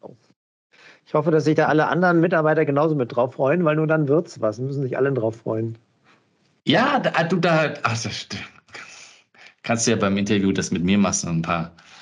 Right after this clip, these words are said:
Speaker 2: paar Insights bekommen. Malte, tausend Dank für deine Zeit.
Speaker 1: Ja, gerne.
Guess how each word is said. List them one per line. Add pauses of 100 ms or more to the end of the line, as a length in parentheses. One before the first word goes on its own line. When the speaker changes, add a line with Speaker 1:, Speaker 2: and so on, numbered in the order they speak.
(140)
Speaker 2:
paar
Insights
bekommen. (1040)
Malte, (560)
tausend
Dank
für
deine
Zeit. (640)
Speaker 1:
Ja,
gerne.